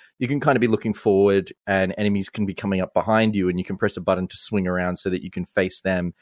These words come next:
and attack them head on. Later on, you get combos that automatically start swinging you mid swing. So you can kind of turn around mid sword slash. Um, and you get a whole bunch of kind of basic, like,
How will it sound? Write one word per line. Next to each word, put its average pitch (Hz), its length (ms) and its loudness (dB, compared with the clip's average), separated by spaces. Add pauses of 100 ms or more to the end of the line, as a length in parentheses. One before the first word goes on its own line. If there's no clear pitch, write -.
(300)
and 95 100 -2
attack - 340 -4
them 104 180 2
head 92 180 -2
on. 87 360 -4
Later 107 340 4
on, 98 100 2
you 98 80 -2
get - 200 0
combos 123 540 2
that 98 220 4
automatically 98 540 2
start - 320 0
swinging 98 420 0
you 95 140 -2
mid 95 280 -2
swing. 190 500 -2 (340)
So - 120 -6
you 107 120 0
can 113 120 -6
kind 104 200 -2
of 95 60 -8
turn 104 220 -4
around 98 320 0
mid 98 200 2
sword 107 340 0
slash. 104 540 0 (420)
Um, 92 400 0
and 135 300 2 (120)
you 156 160 -2
get 196 160 4
a 165 80 4
whole 147 200 4
bunch 123 260 2
of 117 60 -8
kind 110 160 -2
of 92 100 -2
basic, 101 460 0
like, 90 320 -2